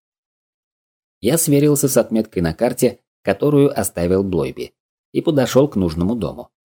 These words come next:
Несмотря на поздний час, внутри горел свет, что придало мне оптимизма. "Заходи!"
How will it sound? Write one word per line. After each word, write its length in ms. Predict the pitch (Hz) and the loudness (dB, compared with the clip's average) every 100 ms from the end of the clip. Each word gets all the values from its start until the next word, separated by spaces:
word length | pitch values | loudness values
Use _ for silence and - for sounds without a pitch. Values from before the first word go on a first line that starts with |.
| _ _ _ _ _ - | _ _ _ _ _ -10
Несмотря 420 | 85 92 82 85 | -4 -2 0 0
на 120 | 82 80 | -2 -2
поздний 380 | 95 76 73 | -2 -2 -6
час, 320 | - 107 110 - _ | -2 -2 -2 -8 _
внутри 320 | 92 82 113 | -2 0 2
горел 400 | 151 139 76 123 | 2 0 0 -2
свет, 400 | 127 139 139 139 _ _ _ | -4 -6 -8 -8 _ _ _
что 200 | - - | -8 -4
придало 440 | 180 156 113 98 98 | 0 2 2 4 2
мне 160 | 98 | 0
оптимизма. 720 | - - - 240 82 69 - _ _ _ _ _ _ _ _ _ _ _ _ _ _ - | -2 -10 -8 -4 -4 -8 -18 _ _ _ _ _ _ _ _ _ _ _ _ _ _ -2
"Заходи!" 1000 | 135 151 165 - 160 165 151 147 92 - | 2 6 4 4 2 2 2 2 2 -2